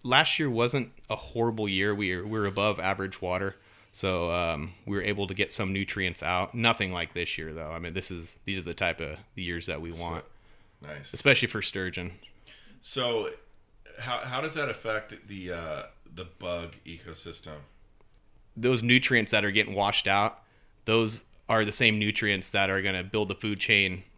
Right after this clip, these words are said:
Speaker 1: locally for the fish that are coming out of the gravel, like the, like the, the salmon and the, the steelhead, when they come out of the gravel, they kinda rely on the bugs that are produced from those nutrients. You know, I think it'll, it'll rinse it out. It'll definitely clean the substrate. As far as bugs, it's,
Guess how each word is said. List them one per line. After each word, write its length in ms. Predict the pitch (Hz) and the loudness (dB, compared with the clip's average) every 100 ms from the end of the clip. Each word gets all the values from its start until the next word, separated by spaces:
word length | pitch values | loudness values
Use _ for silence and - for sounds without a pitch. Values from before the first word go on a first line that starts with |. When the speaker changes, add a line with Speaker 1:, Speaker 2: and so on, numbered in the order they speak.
| - | -4
Speaker 1:
locally 460 | 107 110 107 110 | 2 4 4 -2
for 320 | - 107 104 98 | 0 0 0 -2
the 80 | |
fish 300 | 98 113 101 | -2 0 0
that 120 | 104 92 | 0 -2
are 40 | |
coming 260 | - 98 90 | -4 -4 -4
out 80 | |
of 40 | 87 | -4
the 60 | |
gravel, 320 | 92 92 90 90 | -2 -2 -2 -2
like 240 | 87 - | -4 -4
the, 300 | 90 85 82 - - | -4 -4 -6 -10 -8
like 140 | 87 - _ | -8 -8 _
the, 280 | 87 71 - - - - | -8 -8 -10 -18 -20 -20
the 100 | - | -10
salmon 420 | - 98 90 87 87 | -4 -2 -2 -4 -6
and 120 | 82 | -8
the, 140 | 78 90 | -10 -12
the 80 | - | -10
steelhead, 400 | - 98 95 90 | -4 -2 -2 -2
when 100 | 87 | -4
they 80 | 85 | -6
come 160 | 101 | -6
out 120 | 87 82 | -4 -6
of 40 | |
the 60 | 87 | -4
gravel, 340 | 87 85 85 | -4 -2 -4
they 200 | 90 90 | -4 -6
kinda 260 | - 101 90 | -2 -2 -2
rely 320 | 92 92 98 | -2 0 0
on 80 | 92 | -2
the 60 | |
bugs 300 | 87 98 95 | -2 -2 -2
that 120 | 95 | -6
are 60 | 92 | -6
produced 340 | - 90 92 | -6 -8 -6
from 160 | - 98 | -4 -2
those 220 | 95 90 | -4 -4
nutrients. 640 | 104 104 - 95 90 - - - _ - | -2 -2 -4 -6 -6 -8 -12 -20 _ -2
You 60 | |
know, 80 | 101 | 0
I 80 | 98 | 2
think 160 | 127 | 2
it'll, 280 | 113 95 95 - | 2 0 -2 -2
it'll 160 | 113 113 | 0 4
rinse 240 | 123 127 | 4 4
it 60 | 120 | 8
out. 180 | 117 117 | 10 10
It'll 160 | 113 | 8
definitely 320 | 113 139 143 123 | 6 4 4 2
clean 320 | 131 120 104 | 4 4 4
the 80 | 98 | 2
substrate. 680 | - 107 - 120 117 - - - - | 2 4 6 8 6 6 -2 -20 -18
As 120 | - | -2
far 260 | 117 117 107 | 4 6 6
as 220 | 90 - _ - | 2 -4 _ -8
bugs, 340 | 113 110 113 107 | 4 6 6 2
it's, 340 | - - | -4 -4